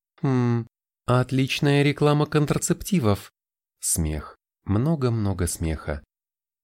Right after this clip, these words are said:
«Серая мышь», согласилась первая. «Но они пришли вместе, и ходят слухи, что живут тоже вместе».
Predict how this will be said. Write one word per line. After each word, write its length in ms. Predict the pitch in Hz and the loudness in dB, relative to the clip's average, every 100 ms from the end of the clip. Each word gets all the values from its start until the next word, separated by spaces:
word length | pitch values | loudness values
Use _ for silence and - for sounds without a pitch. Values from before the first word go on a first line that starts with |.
| _ | _
«Серая 560 | - - 196 175 170 170 | -6 4 6 8 8 6
мышь», 400 | 160 139 - _ _ - | 6 2 -2 _ _ -12
согласилась 720 | - 90 110 117 - 101 - | -4 -2 -2 -4 -4 -4 -4
первая. 640 | - 82 78 76 73 76 _ _ _ _ _ - | -4 -2 -2 -4 -4 -8 _ _ _ _ _ 0
«Но 340 | 160 151 147 | 4 4 4
они 260 | 143 143 143 | 4 2 2
пришли 400 | 156 151 - 160 | 0 0 0 2
вместе, 600 | 170 165 - - 101 - _ - | 2 2 0 -2 -4 -4 _ -2
и 100 | 117 | 0
ходят 380 | 113 131 123 131 | 2 2 2 2
слухи, 520 | - 147 165 - 160 151 _ _ | 0 -2 -2 -2 -6 -6 _ _
что 300 | - - 190 | -12 0 0
живут 460 | 190 202 135 - | 2 2 2 -2
тоже 280 | - 113 117 | -2 -2 0
вместе». 600 | 120 131 98 - 98 90 | -2 0 0 -2 -4 -4